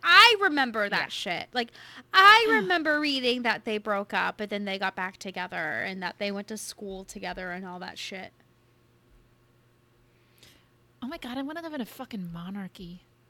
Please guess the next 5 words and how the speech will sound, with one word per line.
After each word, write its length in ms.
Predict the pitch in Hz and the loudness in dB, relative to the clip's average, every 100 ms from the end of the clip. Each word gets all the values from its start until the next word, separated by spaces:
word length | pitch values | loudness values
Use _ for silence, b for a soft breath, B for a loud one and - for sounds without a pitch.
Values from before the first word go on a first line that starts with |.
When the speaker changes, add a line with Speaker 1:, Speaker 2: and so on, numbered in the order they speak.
| _ _ _ - | _ _ _ -12
Speaker 2:
Ew. 920 | 214 262 277 269 247 220 214 202 196 - _ _ _ _ _ _ _ _ _ _ _ - | -10 -8 -8 -6 -6 -6 -6 -8 -10 -12 _ _ _ _ _ _ _ _ _ _ _ -20
Speaker 1:
Oh 60 | 214 | -16
my 160 | 254 269 | -16 -16
gosh. 560 | - 214 226 - - _ _ _ _ _ _ _ _ _ b b b b b - | -16 -18 -18 -20 -20 _ _ _ _ _ _ _ _ _ b b b b b -12
Oh, 240 | 294 285 | -10 -10